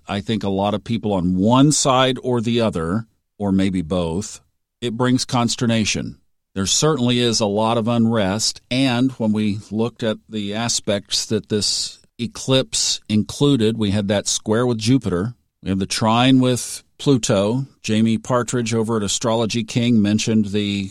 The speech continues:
conjunction with Algol. Of course, the sun was in Scorpio, so it was casting a scorpionic shadow on the Taurian moon. And throw a moon wobble on that mix.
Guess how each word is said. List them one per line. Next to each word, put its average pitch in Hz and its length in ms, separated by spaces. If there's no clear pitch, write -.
conjunction 110 680
with 104 220
Algol. 104 680
Of - 360
course, 95 280
the 90 120
sun 113 380
was 113 180
in 110 120
Scorpio, 107 800
so 90 180
it 104 100
was 98 160
casting 110 480
a 90 100
scorpionic 110 800
shadow 110 640
on 101 300
the 98 240
Taurian 110 460
moon. 107 460
And 113 380
throw 110 300
a 131 40
moon 147 260
wobble 69 500
on 92 180
that 90 160
mix. 76 420